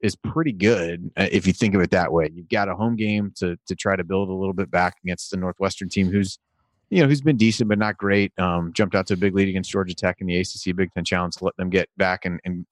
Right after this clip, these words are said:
have it be a close game toward the end. Then you go on the, on the road to, you know, a, a game that,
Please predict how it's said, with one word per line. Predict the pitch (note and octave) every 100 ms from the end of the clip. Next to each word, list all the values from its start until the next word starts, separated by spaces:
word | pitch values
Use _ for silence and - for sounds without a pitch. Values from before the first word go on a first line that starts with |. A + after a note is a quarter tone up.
| -
have | F#2+
it | F2+ -
be | F#2
a |
close | - F#2+ F2+
game | - F2+
toward | - F2+
the | F#2+
end. | G2+ F#2+ F2+ _ _ _ _ _ _
Then | G2+ A#2 A#2+
you | A2+
go | A2+ A2
on | G#2+
the, | G#2 G2 A2+
on | A2
the |
road | G#2 G2+ G2+ G#2+ - _ _ -
to, | A2 G2+ - _
you | B2+
know, | G#2 G2+ - -
a, | - A2+ -
a | A2
game | G#2 A2
that, | G#2+ F#2+